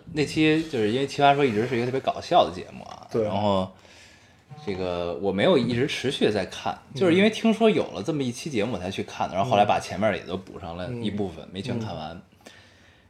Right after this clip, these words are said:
Speaker 1: 然后这期节目往，一个，一个特别搞笑的节目拿到了这个辩题之后，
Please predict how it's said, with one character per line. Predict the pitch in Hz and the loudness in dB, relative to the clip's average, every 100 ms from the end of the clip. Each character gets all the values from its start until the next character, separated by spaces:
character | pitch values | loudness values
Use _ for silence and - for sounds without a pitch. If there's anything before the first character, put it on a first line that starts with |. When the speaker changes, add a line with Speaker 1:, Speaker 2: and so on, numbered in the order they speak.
| - | -10
Speaker 1:
然 | 135 | -4
后 | 170 | 2
这 | 185 | 4
期 | 196 | 6
节 | 180 | 4
目 | 185 180 156 - - _ _ _ _ _ _ - | 4 4 2 -2 -12 _ _ _ _ _ _ 0
往， | 123 156 156 | 4 4 4
一 | 151 156 | 2 2
个， | |
一 | 151 151 | 4 4
个 | 156 | 4
特 | 139 143 | 4 2
别 | 147 | 6
搞 | 117 | 6
笑 | 110 143 | 8 6
的 | 120 | 6
节 | 110 | 4
目 | 107 110 104 | 0 -2 -4
拿 | 107 95 110 | -2 0 4
到 | 123 | 2
了 | |
这 | 113 | 2
个 | 117 | 0
辩 | 117 107 | 0 -2
题 | 107 | -2
之 | 104 117 | -4 -2
后， | 117 95 76 | -2 -2 -4